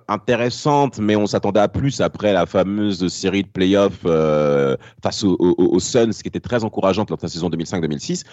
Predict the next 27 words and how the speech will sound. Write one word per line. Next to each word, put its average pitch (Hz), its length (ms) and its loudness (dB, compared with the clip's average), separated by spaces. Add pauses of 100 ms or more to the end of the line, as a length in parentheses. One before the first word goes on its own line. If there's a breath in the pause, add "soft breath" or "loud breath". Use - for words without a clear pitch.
(160 loud breath)
Mais 123 160 4
en 131 100 4
deux 110 140 2
mille 175 160 -2
six 151 240 -6
deux 107 60 2
mille 95 120 -2
sept, 202 360 -2
les 107 200 0
Lakers 139 380 0
affrontent 127 400 -2
à - 20 0
nouveau 107 240 2
les 92 140 4
Suns 135 260 2 (240)
face 185 220 -4
à 120 40 -2
Amar'e 101 360 -2
Stoudemire. 104 580 0 (320 soft breath)
Et 73 40 -6
là, 90 120 2
au 95 60 4
premier 85 320 -2
tour, 107 220 2
c'était 85 180 -6
pas 80 140 -4
pareil. 92 420 2